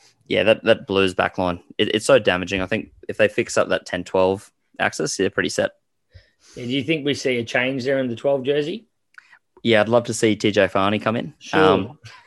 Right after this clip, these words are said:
Speaker 1: straight to that twelve jersey. Um, Taniela Talea, uh, in the twenty-three jersey. I think Plummer's been pretty serviceable, but you've
Speaker 2: Yeah.
Speaker 1: already got two playmakers,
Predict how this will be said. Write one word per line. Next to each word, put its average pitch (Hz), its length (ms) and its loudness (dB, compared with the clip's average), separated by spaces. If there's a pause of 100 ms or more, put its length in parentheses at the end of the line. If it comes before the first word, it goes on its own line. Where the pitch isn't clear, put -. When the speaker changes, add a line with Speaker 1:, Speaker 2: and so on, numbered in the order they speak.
(280)
Speaker 1:
straight - 360 0
to 143 60 6
that 113 140 4
twelve 110 300 4
jersey. 107 600 4
Um, 98 500 2 (280)
Taniela 104 440 2
Talea, 98 580 2
uh, 98 300 2
in 104 80 -2
the 98 80 -2
twenty-three 95 420 -4
jersey. 95 300 -2
I 92 40 -2
think - 280 -8 (560)
Plummer's 120 300 0
been 107 200 0
pretty 107 180 -8
serviceable, 120 560 0 (120)
but 107 260 4
you've 110 140 -4
Speaker 2:
Yeah. 117 80 -2
Speaker 1:
already 120 140 2
got 110 240 0
two 110 180 -2
playmakers, 98 720 -2